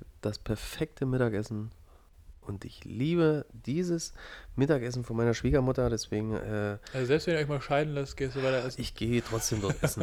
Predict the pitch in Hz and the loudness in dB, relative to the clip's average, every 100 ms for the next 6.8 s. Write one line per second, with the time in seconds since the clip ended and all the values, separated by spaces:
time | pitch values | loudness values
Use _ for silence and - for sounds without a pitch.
0 | 95 95 101 107 - 151 139 127 117 107 | 0 0 2 0 4 4 6 8 10 10
1 | 110 127 - 123 117 107 120 127 117 110 | 8 6 6 8 10 10 8 8 8 8
2 | 113 127 143 139 113 117 127 107 123 165 | 8 10 8 6 4 6 6 6 4 4
3 | - - - 123 113 117 - 117 110 110 | 2 -10 -12 -4 -2 -2 2 4 6 8
4 | 110 120 117 113 110 - 107 107 104 101 | 8 8 6 4 2 2 4 4 4 0
5 | 104 98 101 98 - - - 90 - - | 2 0 0 -2 -2 -2 -2 -10 -12 -12
6 | - - - - - - - - | -10 -8 -8 -8 -10 -12 -14 -10